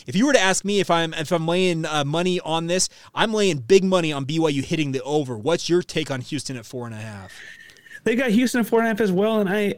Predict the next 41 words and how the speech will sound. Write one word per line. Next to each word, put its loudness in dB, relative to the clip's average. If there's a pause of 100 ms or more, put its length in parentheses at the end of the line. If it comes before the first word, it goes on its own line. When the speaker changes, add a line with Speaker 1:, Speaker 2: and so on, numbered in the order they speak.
Speaker 2:
I'm -2
feeling 2
like 0
the 0
over 2
too. 2
If 2
they 2
play -2
three 2
non-conference 0
against -2
teams 0
that -2
they -2
ought -2
to 0
beat. 0
Now, 0
U 2
T -2
S -2
A 0
is -2
a -2
growing 2
group 0
Speaker 1:
Sure. 2
Speaker 2:
of 0
five -4
team, 0
but 0
Speaker 1:
Yeah. 2
Speaker 2:
U 0
T -4
S -2
A, 0 (280)
Rice, -2
and 2
Sam 0
Houston, 0